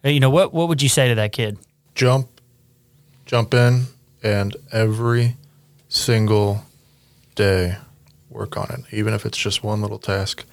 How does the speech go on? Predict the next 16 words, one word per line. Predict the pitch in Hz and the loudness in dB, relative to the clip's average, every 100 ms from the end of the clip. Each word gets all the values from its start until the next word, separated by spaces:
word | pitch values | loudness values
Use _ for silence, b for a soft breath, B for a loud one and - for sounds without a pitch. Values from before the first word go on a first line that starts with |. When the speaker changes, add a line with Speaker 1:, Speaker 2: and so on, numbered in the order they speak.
| b b b b b - | b b b b b -6
Speaker 2:
uh, | 95 92 107 | -4 -2 -2
and | |
you'll | 101 | -2
get | 101 107 | -2 -4
pulled | 113 110 | -6 -2
in, | 104 110 107 113 _ - | 0 0 -2 -6 _ -20
and | 95 98 101 | -20 -18 -18
eventually | 101 98 - 110 | -18 -10 -6 -4
your | 110 | -4
whole, | 104 104 101 b b b b b b _ | -2 -4 -6 b b b b b b _
um, | 55 55 57 58 57 110 113 135 190 _ | -10 -6 -4 -6 -8 -12 -18 -20 -20 _
you, | - - - - - - - - - - - - | -20 -20 -20 -20 -20 -20 -20 -20 -20 -20 -20 -4
it'll | 123 | 0
become | 123 - 117 | 2 2 0
your | 110 | 2
life, | 113 127 92 - | 2 0 -2 -8